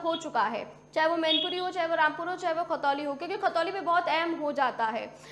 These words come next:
जिस तरह से, अ, मुजफ्फरनगर दंगे हुए, उसके बाद से जब वो आरोपी बनाए गए जो यहाँ से, अ,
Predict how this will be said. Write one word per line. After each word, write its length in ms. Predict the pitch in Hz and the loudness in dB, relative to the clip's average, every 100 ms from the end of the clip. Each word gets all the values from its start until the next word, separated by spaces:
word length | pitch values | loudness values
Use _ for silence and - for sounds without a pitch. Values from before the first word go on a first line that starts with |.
| - | -8
जिस 140 | 294 330 | -4 6
तरह 200 | 359 370 | 8 8
से, 240 | 392 415 | 6 6
अ, 100 | 349 | 6
मुजफ्फरनगर 580 | 294 302 311 359 359 370 | 4 2 2 2 4 4
दंगे 340 | 330 320 320 | 2 0 0
हुए, 340 | 339 254 294 254 - - - - | -2 -2 0 0 0 -10 -14 -8
उसके 220 | 302 349 | -2 6
बाद 300 | 311 311 339 | 10 10 10
से 300 | - 359 370 | 4 0 4
जब 260 | 294 330 - | 6 6 4
वो 120 | 277 | 6
आरोपी 480 | 311 - 277 285 349 | 8 8 8 6 2
बनाए 300 | 285 262 269 | 0 2 4
गए 180 | 294 320 | 6 4
जो 160 | 269 294 | 4 2
यहाँ 280 | 262 277 285 | 4 2 2
से, 320 | 302 302 320 | 6 8 8
अ, 140 | - | 6